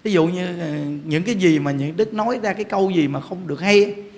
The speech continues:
quý vị mà nhắc những Đức mà những Đức mà thấy phù hợp là những Đức sẽ sửa liền. Sẽ sửa liền mau hơn ngày xưa. Ngày xưa là nhắc những Đức, những Đức bực bội lắm nghe.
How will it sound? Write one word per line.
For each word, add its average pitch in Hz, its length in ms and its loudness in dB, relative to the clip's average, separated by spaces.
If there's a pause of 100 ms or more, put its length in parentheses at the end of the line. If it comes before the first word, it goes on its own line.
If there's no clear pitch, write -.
(180)
quý 208 80 8
vị 156 140 6
mà 151 100 0
nhắc 175 300 0
những 165 220 -4
Đức - 200 -6
mà 156 100 -2
những 139 200 -4
Đức 214 160 -2
mà 147 140 -6
thấy 220 260 -4
phù 143 160 -4
hợp 127 260 -6
là 127 80 -6 (380)
những 165 100 2
Đức 202 60 4
sẽ 202 120 -2
sửa 143 220 -2
liền. 160 200 0 (1000)
Sẽ 190 60 4
sửa 175 280 2
liền 156 280 -4
mau 196 240 0
hơn 190 100 -4
ngày 143 100 -4
xưa. 185 220 -4 (500)
Ngày 147 120 0
xưa 208 240 6
là 165 80 4
nhắc 175 260 2
những 185 140 -2
Đức, 233 160 0
những 190 100 -2
Đức 233 120 0
bực - 160 -2
bội 156 160 4
lắm 240 140 2
nghe. 240 220 2